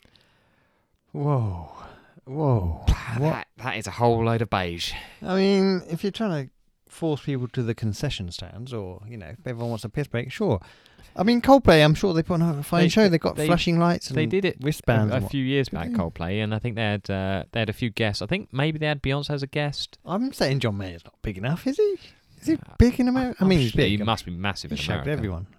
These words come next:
Speaker 1: Legendary shagger.
Speaker 2: Legendary shagger.
Speaker 1: But I don't think he's big enough for this
Speaker 2: Hmm.
Speaker 1: role. Uh,
Speaker 2: What, what were you thinking?
Speaker 1: Well, now I'm thinking something rocky. Dun, dun, dun, dun, dun, dun, dun. No. Something rocky. Who's a big rock band in the world?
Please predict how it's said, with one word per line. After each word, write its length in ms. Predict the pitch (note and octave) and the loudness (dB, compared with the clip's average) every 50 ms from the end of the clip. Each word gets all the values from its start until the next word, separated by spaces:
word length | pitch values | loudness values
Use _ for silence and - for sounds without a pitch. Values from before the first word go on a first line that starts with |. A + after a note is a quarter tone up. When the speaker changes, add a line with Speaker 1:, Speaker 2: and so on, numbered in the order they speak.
| _ _ - | _ _ -6
Speaker 1:
Legendary 420 | - A#2+ B2+ C3 A#2+ G#2 F2 E2+ | -4 -4 -4 -2 -4 -6 -6 -8
shagger. 300 | - - G2 F#2 F#2 - - _ _ _ _ _ _ - | -8 -10 -10 -12 -14 -16 -20 _ _ _ _ _ _ -8
Speaker 2:
Legendary 520 | B2+ C3 D#3 D#3+ D#3 D3+ D3+ D#3+ E3 D#3+ | -8 -6 -4 -4 -4 -4 -2 -2 -2 -4
shagger. 340 | D3+ - E3 G3 A3 F#3+ C3 | -4 -4 -6 -6 -4 -2 2
Speaker 1:
But 100 | D3 D3 | 2 4
I 100 | C#3 C#3 | 4 4
don't 180 | C#3 C3+ C3 | 2 0 0
think 120 | A2+ B2+ A2+ | -2 -2 -2
he's 120 | A2+ G#2+ | -2 -2
big 160 | - A2+ G#2+ | -4 -6 -8
enough 200 | A2 G#2+ G2+ G2 | -8 -10 -14 -16
for 100 | - - | -18 -18
this 360 | G#2 F#2+ F#2 F2+ - C3+ C#3+ C3+ | -18 -18 -18 -18 -16 -14 -12 -10
Speaker 2:
Hmm. 80 | B2+ | -8
Speaker 1:
role. 260 | G2+ E2+ D#2 D2+ D2+ - _ _ _ _ - - | -8 -10 -10 -12 -14 -18 _ _ _ _ -20 -16
Uh, 100 | B2 B2+ - _ _ | -16 -16 -16 _ _
Speaker 2:
What, 200 | C#3+ C#3+ C#3+ G#2+ | -2 0 0 0
what 140 | B2 C#3+ C3+ | 0 0 0
were 60 | B2+ | 0
you 120 | C3 C#3 D3+ | 0 0 0
thinking? 340 | - - G#2+ - - D#2+ D#2+ - _ _ _ _ _ _ _ _ _ _ _ _ _ _ _ _ - | 0 -2 -4 -4 -6 -8 -10 -12 _ _ _ _ _ _ _ _ _ _ _ _ _ _ _ _ -4
Speaker 1:
Well, 220 | F#3+ F#3+ F3 F3 | -2 0 2 2
now 220 | E3+ F3+ F3+ G3 | 4 4 4 4
I'm 100 | G3+ F#3 | 4 2
thinking 340 | E3+ - C3 A2 - A#2 A2 | 2 0 -2 -2 -2 -4 -4
something 320 | - A2+ G#2+ G2+ A2 A2 G#2+ | -2 -4 -4 -2 -2 0 0
rocky. 460 | G#2 F#2 - - - - - - _ _ _ _ _ _ _ _ _ _ _ - _ _ _ _ _ _ _ _ _ - | 0 -2 -4 -10 -16 -18 -18 -20 _ _ _ _ _ _ _ _ _ _ _ -20 _ _ _ _ _ _ _ _ _ -2
Dun, 260 | B2+ A2 G#2 G#2 G#2 | -2 0 0 0 -2
dun, 100 | G#2 G#2 | -2 -4
dun, 120 | F#2+ A2 G2 | -6 -4 -2
dun, 240 | A#2 A2+ A2 A2 | 0 0 0 0
dun, 120 | G#2 A2 G#2+ | 0 -2 -2
dun, 120 | - A2 | -2 0
dun. 280 | G#2 C3 C3 B2+ B2+ B2 - - - | 2 4 4 4 2 0 -4 -10 -12
No. 260 | C3 A2+ G#2 G#2+ A#2+ - _ _ _ - - _ _ _ - - _ | -12 -10 -8 -8 -10 -12 _ _ _ -20 -20 _ _ _ -20 -20 _
Something 360 | _ - C4 B3+ B3 C#4 B3+ | _ -2 0 2 4 6 8
rocky. 600 | B3 A#3+ A#3 - - A#3 A#3 A#3 A#3 A#3 A3 A3 A3 G#3 - - - | 8 8 8 6 4 4 4 4 4 2 2 0 -2 -4 -6 -8 -6
Who's 400 | G#3+ G3 F#3+ F#3+ G3+ G3+ G3 G#3 | -4 -2 0 2 2 2 2 2
a 40 | G3 | 2
big 180 | G3 F#3 E3 | 2 2 2
rock 220 | E3 D#3 - - - | 2 0 0 0 -6
band 240 | - F#2+ F#2+ G2+ G2+ | -8 -6 -4 -4 -4
in 80 | G2+ | -4
the 80 | G2+ G2 | -4 -4
world? 240 | F#2+ F#2 F2+ - | -4 -4 -6 -8